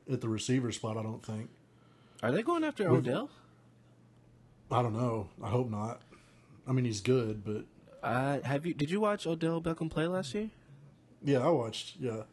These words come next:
Speaker 1: Did you hear about, uh, what was he doing? What happened with him, though? I just read something with him.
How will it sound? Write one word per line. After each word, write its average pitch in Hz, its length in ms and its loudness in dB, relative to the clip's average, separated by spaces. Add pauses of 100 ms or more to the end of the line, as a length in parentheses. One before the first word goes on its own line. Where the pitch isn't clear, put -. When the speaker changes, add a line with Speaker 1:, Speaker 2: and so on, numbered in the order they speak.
(680)
Speaker 1:
Did 131 140 4
you 147 80 6
hear 160 180 8
about, 147 440 4
uh, 135 260 4
what 143 140 6
was 170 160 6
he 180 100 -2
doing? 170 480 4
What 165 140 4
happened 170 320 4
with 127 120 4
him, 127 180 2
though? 120 140 0
I 123 80 0
just 127 180 0
read 139 160 4
something 120 300 -2
with 113 120 -4
him. 110 280 -6